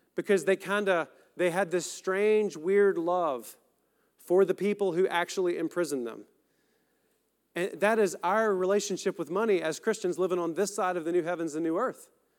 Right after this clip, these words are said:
So often, we want to go back to the very thing that promises only to enslave us. And we won't speak against it, and we won't make decisions that show that we belong to a new kingdom.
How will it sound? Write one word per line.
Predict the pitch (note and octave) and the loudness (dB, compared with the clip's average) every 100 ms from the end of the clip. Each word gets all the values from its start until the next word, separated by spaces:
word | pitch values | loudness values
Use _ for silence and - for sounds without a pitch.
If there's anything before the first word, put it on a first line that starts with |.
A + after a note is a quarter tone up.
| _ _ _ _ | _ _ _ _
So | - - B3+ A#3 | -8 0 2 2
often, | G3 C4 C4 G3 | 0 0 0 2
we | C4+ | 4
want | E4 A#3 | 4 2
to | |
go | G#3+ | 2
back | G3 A3 | 2 -2
to | G#3+ | -2
the | G3 | -4
very | F3+ A#3 | 2 2
thing | A#3+ A#3+ A3+ | 2 -2 -2
that | A3 | -2
promises | G#3 G#3+ G#3+ A#3 G3+ | -2 -4 -4 -4 -2
only | C4+ D#4 D4+ | 2 4 2
to | G#3+ C4+ | 2 -2
enslave | A#3 A#3 A3+ E3+ | -2 -2 0 0
us. | G#2+ - - _ _ _ _ _ _ | -4 -10 -18 _ _ _ _ _ _
And | A3 A#3+ | 2 4
we | |
won't | B3+ C#4+ | 4 2
speak | - C#4 B3 | 0 -2 0
against | G#3+ B3+ A#3+ | 0 0 0
it, | F#3+ | 2
and | G#3 | 2
we | |
won't | A3+ A#3+ A#3 | 2 0 0
make | G#3+ | -2
decisions | G3 - A#3+ G3+ E3 C3 - _ _ _ | -2 0 0 2 -2 -4 -14 _ _ _
that | G3+ G#3 | 0 2
show | A#3+ A3 | 2 4
that | G#3+ | 4
we | A3+ | 4
belong | A3 A3 G#3+ | 2 2 0
to | G#3+ | 2
a | G3 | 2
new | F#3 A3 | 2 -2
kingdom. | G#3+ A#3 A3+ F3+ | 0 0 2 -2